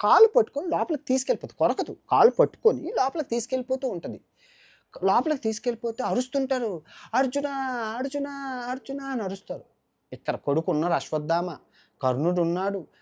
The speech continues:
దుర్యోధనుడు ఉన్నాడు, దుశ్శాసనుడు ఉన్నాడు, ఎన్ని మంది ఉన్నా వాళ్ళందరి పేర్లు అడగకుండా అర్జున అంటే శి-, గురు-, శిష్యుడి మీద నమ్మకం. చీకట్లో బాణాలు అయినాడు నన్ను ఎందుకు కాపాడలేడని. అందరూ పిల్లలందరూ వస్తారు. ఎక్కడ నా అరుపులు వినబడుతున్నాయి కానీ, ఆ,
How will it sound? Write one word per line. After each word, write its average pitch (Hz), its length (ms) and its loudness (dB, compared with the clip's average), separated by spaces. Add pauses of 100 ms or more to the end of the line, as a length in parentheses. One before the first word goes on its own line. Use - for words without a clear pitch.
(180)
దుర్యోధనుడు 170 600 2
ఉన్నాడు, 185 340 -2
దుశ్శాసనుడు 170 640 -4
ఉన్నాడు, 185 200 -4
ఎన్ని 147 220 -2
మంది 139 300 -2
ఉన్నా 202 140 -6
వాళ్ళందరి 139 380 -4
పేర్లు 170 280 -4
అడగకుండా 170 320 -8
అర్జున 139 320 -6
అంటే 214 280 -6
శి-, - 760 -14
గురు-, 214 180 0
శిష్యుడి 269 420 -4
మీద 220 180 -2
నమ్మకం. 175 400 -6 (640)
చీకట్లో 202 400 0
బాణాలు 175 400 2
అయినాడు 165 380 0
నన్ను 160 200 0
ఎందుకు 156 200 0
కాపాడలేడని. 135 680 -2 (1160)
అందరూ 139 400 2
పిల్లలందరూ 180 580 0
వస్తారు. 262 340 -6 (240)
ఎక్కడ 170 500 -2 (140)
నా 127 140 -8 (180)
అరుపులు 143 320 0
వినబడుతున్నాయి 190 560 -4
కానీ, 214 360 -6 (920)
ఆ, 104 380 -4